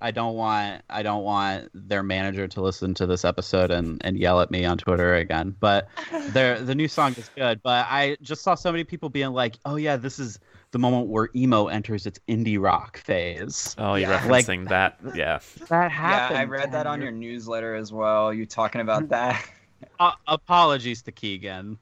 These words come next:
Speaker 1: 'cause
Speaker 2: No.
Speaker 1: <laughs>
Speaker 2: Don't, don't. <laughs>
Speaker 1: 'Cause I do,
Speaker 2: Don't.
Speaker 1: I do, I do feel like I, I disagree with him constantly. Very nice guy.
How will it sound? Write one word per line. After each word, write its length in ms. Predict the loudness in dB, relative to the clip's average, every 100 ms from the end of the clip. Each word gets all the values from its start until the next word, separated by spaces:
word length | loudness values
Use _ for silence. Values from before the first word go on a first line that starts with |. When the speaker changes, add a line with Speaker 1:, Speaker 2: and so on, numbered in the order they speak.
| -18
Speaker 1:
'cause 680 | -4 -2 -2 -4 -16 -12 -4
Speaker 2:
No. 460 | 2 4 6 4 0 -4 -10 -10 -10 -12 -14
Speaker 1:
<laughs> 500 | _ -12 -12 -8 2
Speaker 2:
Don't, 400 | 2 4 0 -2
don't. 360 | -2 -2 -6 -8
<laughs> 40 | -4 -4 -4 -8 -6 -6 -6 _ _ -2
Speaker 1:
'Cause 220 | 0 2
I 140 | 2
do, 160 | 2 0
Speaker 2:
Don't. 400 | 0 0 -4 -6
Speaker 1:
I 160 | -6 -6
do, 380 | -10 -10 -10 -14 -18 -8
I 140 | -4
do 240 | -2 -2 -2
feel 200 | 0 2
like 220 | 2 0
I, 540 | 0 2 2 0 -4 -4
I 140 | -6
disagree 520 | -4 -6 -6 -4 -2
with 140 | 0 0
him 220 | -2 -6 -10 -16
constantly. 580 | 0 0 0 -2 -2 0
Very 320 | 4 6 6
nice 300 | 4 2 0
guy. 420 | -2 -2 -2 -6